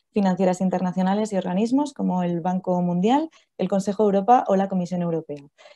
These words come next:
Asimismo, es miembro de Economistas Frente a la Crisis y socio de la Sociedad de Economía Mundial y de la Asociación Española de Economía y Finanzas Internacionales. Bienvenido, José Moisés.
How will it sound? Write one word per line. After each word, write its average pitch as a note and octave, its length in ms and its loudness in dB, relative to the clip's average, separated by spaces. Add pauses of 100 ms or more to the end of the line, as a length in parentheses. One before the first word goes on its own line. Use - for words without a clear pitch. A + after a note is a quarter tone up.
(220)
Asimismo, F#3 460 2
es F#3+ 160 2
miembro G3 320 2
de F#3 80 4
Economistas F3+ 560 -2
Frente F3+ 220 -2
a F3+ 40 2
la F3+ 120 4
Crisis A#3 360 -2
y G3+ 120 -2
socio F#3 420 -2
de F#3 100 0
la E3+ 140 -2
Sociedad F3+ 560 -2
de F#3 140 -4
Economía F3+ 520 -2
Mundial F#3 480 0
y - 60 -2
de F3+ 100 2
la E3+ 100 0
Asociación F3+ 540 -2
Española F3+ 480 0
de F3 60 4
Economía F3 480 -2
y E3+ 80 -6
Finanzas F3 380 -6
Internacionales. F3+ 720 -2 (280)
Bienvenido, F3 460 -2
José G3 220 -6
Moisés. F3+ 420 -4